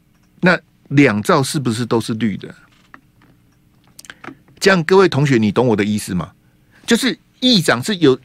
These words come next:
有两组人马在拼嘛。好，当然最后是由邱丽丽他们当选嘛。好，其实另外一批，另外一组退下来的也很绿啊，以前也是绿的啊。光电纠纷，我开你的枪，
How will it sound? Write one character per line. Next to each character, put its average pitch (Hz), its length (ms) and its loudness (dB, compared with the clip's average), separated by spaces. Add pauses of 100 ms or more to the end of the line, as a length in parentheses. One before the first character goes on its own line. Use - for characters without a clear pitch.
(100)
有 143 180 4
两 156 220 2
组 151 140 -2
人 131 140 0
马 139 160 0
在 143 120 0
拼 127 240 -4
嘛。 107 200 -4 (440)
好， 104 140 -4
当 165 140 2
然 151 80 0
最 160 120 0
后 143 140 2
是 143 140 -4
由 120 120 4
邱 131 220 2
丽 131 140 0
丽 123 120 -4
他 113 140 -4
们 110 140 -2
当 98 180 -2
选 87 160 -10
嘛。 85 140 -16 (720)
好， 101 160 -8
其 - 160 0
实 160 140 -4
另 165 180 2
外 156 100 4
一 156 40 2
批， 156 320 -10
另 180 260 0
外 180 160 0
一 160 40 0
组 104 220 -6
退 - 180 0
下 131 200 0
来 90 100 -4
的 82 180 -8 (280)
也 113 120 2
很 101 220 -2
绿 107 220 -4
啊， 80 120 -12 (760)
以 123 100 -2
前 101 240 -2
也 98 80 -2
是 127 140 -6
绿 113 180 -2
的 85 140 -8
啊。 - 140 -20 (880)
光 262 240 4
电 233 180 2
纠 226 160 4
纷， 233 220 2
我 170 100 4
开 208 160 2
你 185 140 0
的 151 100 4
枪， 185 300 0